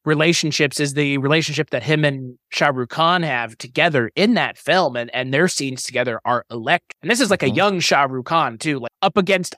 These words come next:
Speaker 1: Amrish Puri, who in nineteen ninety-two he was Amrish Puri then. Shah Rukh Khan was not S R K then; he was Shah Rukh.
Speaker 2: Right.
Speaker 1: But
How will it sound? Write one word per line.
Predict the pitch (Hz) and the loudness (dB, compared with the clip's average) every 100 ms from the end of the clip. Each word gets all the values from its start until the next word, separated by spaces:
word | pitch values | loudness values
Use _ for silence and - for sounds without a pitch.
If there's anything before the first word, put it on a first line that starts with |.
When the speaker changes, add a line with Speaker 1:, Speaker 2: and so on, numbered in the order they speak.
| - | 0
Speaker 1:
Amrish | 185 175 180 - | 2 2 2 0
Puri, | - 277 170 117 110 | 0 2 2 0 -2
who | 156 139 123 - | -4 -6 -8 0
in | 214 196 | 2 4
nineteen | 202 214 - 208 | 2 0 0 2
ninety-two | 190 185 180 160 226 196 | 2 0 -2 -2 0 2
he | 175 220 | 2 0
was | 170 190 165 - | 2 0 0 0
Amrish | 170 165 156 143 - | 0 2 -2 -4 -2
Puri | 170 151 123 | 0 0 -2
then. | 113 135 110 104 101 151 | 0 0 0 -4 -12 -6
Shah | - 180 | 0 2
Rukh | 170 160 | 2 0
Khan | 180 160 135 | 2 2 0
was | 143 139 | -4 -6
not | 135 143 139 120 - | -2 2 2 0 -2
S | 147 - | 0 2
R | 127 | 2
K | 123 143 120 | 0 -4 -2
then; | 110 107 | -4 -6
he | 135 | -8
was | 113 | -6
Shah | - 143 117 | 0 2 2
Rukh. | 107 - | -2 -8
Speaker 2:
Right. | 113 92 87 - | -2 -2 -2 -2
Speaker 1:
But | 175 151 | 0 0